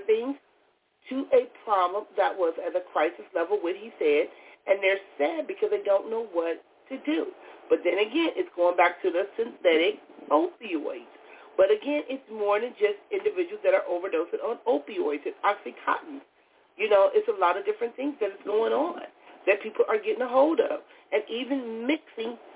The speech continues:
fentanyl with marijuana and other different drugs. We have to be mindful. And I'm looking at something, and it says more local cannabis dispensaries,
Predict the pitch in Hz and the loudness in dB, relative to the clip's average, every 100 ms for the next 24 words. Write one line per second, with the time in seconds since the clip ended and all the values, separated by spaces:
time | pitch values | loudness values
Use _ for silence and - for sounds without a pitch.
0 | - 330 - 226 202 185 185 214 - - | -2 0 0 0 2 4 4 2 -4 -18
1 | - 226 233 - - 226 240 247 240 285 | 0 2 2 0 -4 4 6 6 8 6
2 | 285 - - - - - 220 226 - 196 | 4 0 -14 -20 -16 0 4 4 4 4
3 | 196 240 - - 202 202 220 - - _ | 6 4 0 -6 -6 0 0 0 -6 _
4 | - 254 320 349 - - - - - - | -12 -4 -4 -4 -8 -16 -20 -20 -20 -20
5 | - 277 277 208 202 202 - - 285 185 | -8 -6 -2 0 0 -2 -8 -8 -8 -6
6 | 180 170 214 - _ - 233 254 269 311 | -6 -8 -12 -18 _ -16 -4 0 4 4
7 | 339 - - - - - - - - - | 2 -2 -6 -6 -8 -16 -20 -20 -20 -20
8 | - - - - 233 240 240 - 240 262 | -20 -20 -20 -2 4 6 4 2 0 2
9 | 349 381 359 277 247 - 240 208 214 208 | 0 4 2 4 2 2 0 0 2 0
10 | 190 190 190 208 233 220 196 196 214 214 | -2 -6 0 4 4 4 2 2 -2 0
11 | 190 190 185 - - 180 175 170 165 160 | 0 0 -2 -6 -8 -8 -6 -2 0 0